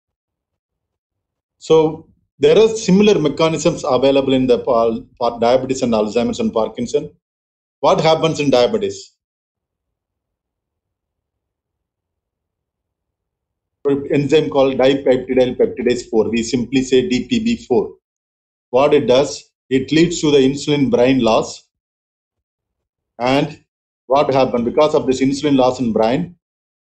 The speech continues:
we lose the G L P, glucagon-like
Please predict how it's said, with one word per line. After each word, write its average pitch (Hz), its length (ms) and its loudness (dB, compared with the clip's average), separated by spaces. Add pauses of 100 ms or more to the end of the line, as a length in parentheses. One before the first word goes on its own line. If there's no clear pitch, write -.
(180)
we 123 400 -2
lose 151 280 0
the 123 200 6
G 131 340 2
L - 80 -4
P, 107 140 -4
glucagon-like 120 720 0